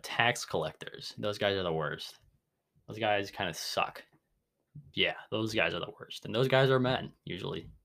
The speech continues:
because, you know, actually, I have no idea. I've never met a tax collector. I just know they stink. They're the worst. Screw tax collectors. Am I right, guys? Okay, this is, this is going in. I actually had a direction for this episode,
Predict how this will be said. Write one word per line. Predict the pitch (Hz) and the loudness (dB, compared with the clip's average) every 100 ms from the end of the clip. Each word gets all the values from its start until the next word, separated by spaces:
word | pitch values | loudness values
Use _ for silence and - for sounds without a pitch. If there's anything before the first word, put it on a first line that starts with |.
| _ | _
because, | - - 87 85 - - _ _ _ _ _ - - - | -10 -2 -2 -2 -6 -18 _ _ _ _ _ -20 -16 -6
you | 104 | -4
know, | - - - - _ _ _ _ - - 139 | -4 -8 -18 -20 _ _ _ _ -20 -4 0
actually, | 151 175 | 6 8
I | |
have | 165 135 | 8 8
no | 135 147 | 8 8
idea. | 151 123 | 8 6
I've | |
never | 98 101 104 | 4 0 0
met | 98 | 0
a | 92 | 0
tax | - 90 - | 0 0 2
collector. | 85 80 90 | 0 2 0
I | 92 | 0
just | 110 | -2
know | 104 | -2
they | 87 | -2
stink. | - - 104 - - _ _ _ | -4 -2 -2 -2 -8 _ _ _
They're | 101 | -6
the | 90 | 0
worst. | 95 85 - - - _ _ _ _ _ _ _ _ _ _ _ _ _ _ - - | 0 0 -4 -14 -20 _ _ _ _ _ _ _ _ _ _ _ _ _ _ -16 -4
Screw | - - 135 117 | 0 8 8 8
tax | - 101 92 - | 6 2 2 0
collectors. | 98 82 82 82 | 0 2 0 0
Am | 90 | 0
I | 90 | 0
right, | 95 98 | 0 2
guys? | 107 110 113 107 - _ _ _ _ - _ _ _ - | 4 4 2 -2 -12 _ _ _ _ -20 _ _ _ -2
Okay, | - 104 | -2 0
this | 120 | 2
is, | 123 110 | 2 0
this | - 135 165 | -2 2 6
is | |
going | 156 135 120 | 8 10 8
in. | 120 - | 6 8
I | 117 | 8
actually | 202 - 156 | 8 6 8
had | 131 156 | 10 10
a | |
direction | 127 101 113 - 101 | 8 6 6 4 0
for | 104 | 0
this | 92 - | 0 0
episode, | 101 - 85 | -2 -2 -6